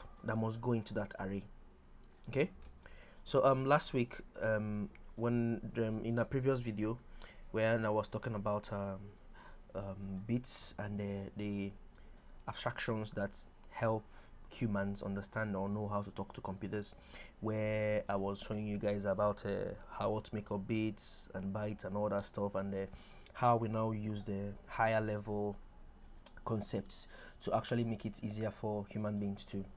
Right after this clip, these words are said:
um, like, uh, you know, understand them and are able to communicate with the computer without tearing off their,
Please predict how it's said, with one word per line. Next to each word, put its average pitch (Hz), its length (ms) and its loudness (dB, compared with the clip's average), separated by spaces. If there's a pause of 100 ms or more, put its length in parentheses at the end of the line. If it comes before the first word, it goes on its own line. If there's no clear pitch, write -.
(460)
um, 98 440 0 (720)
like, 101 260 2
uh, 101 260 0 (1300)
you 110 120 -2
know, 101 180 -2 (140)
understand 107 500 0
them 113 160 2 (180)
and 104 140 0
are 104 80 2
able 117 180 2
to - 100 -8
communicate - 520 -2
with 107 80 -4
the 196 60 -4
computer 110 420 -6 (160)
without 104 420 -2 (320)
tearing 107 320 2
off 101 220 0
their, 95 320 0